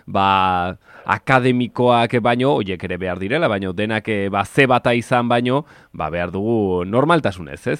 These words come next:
Euskara erabiltzen duen jendea. Eta horretara dator, beraz, solas lagun. Eta erran dugu, ba, Jon, eh, gainera horretarako beti bide lagun, eh, persona izateaz gain, garagardo bat ere izaten aldugula, eta mintza txotx ere,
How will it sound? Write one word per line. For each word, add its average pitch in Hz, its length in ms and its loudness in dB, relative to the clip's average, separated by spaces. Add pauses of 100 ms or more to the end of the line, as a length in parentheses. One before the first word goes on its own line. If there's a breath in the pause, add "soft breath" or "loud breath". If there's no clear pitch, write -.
Euskara 101 380 -2
erabiltzen 92 420 -4
duen 95 160 -4
jendea. 87 340 -6 (180 loud breath)
Eta 127 220 2
horretara 120 380 2
dator, 95 280 -2
beraz, 101 280 -4 (240 soft breath)
solas 110 400 0
lagun. 104 380 0 (180 loud breath)
Eta 131 400 6
erran 160 240 4
dugu, 185 320 4
ba, 120 400 4
Jon, 151 240 0
eh, 110 120 -4
gainera 120 600 4
horretarako 123 500 2
beti 131 460 2
bide 120 340 0
lagun, 131 540 2
eh, 95 360 -2
persona 120 420 -2
izateaz 123 360 0
gain, 131 200 2
garagardo 117 560 2
bat 131 160 2
ere 123 160 2
izaten 127 360 0
aldugula, 139 540 4 (280 soft breath)
eta 120 280 2
mintza 123 500 2 (120)
txotx 170 480 4
ere, 170 340 4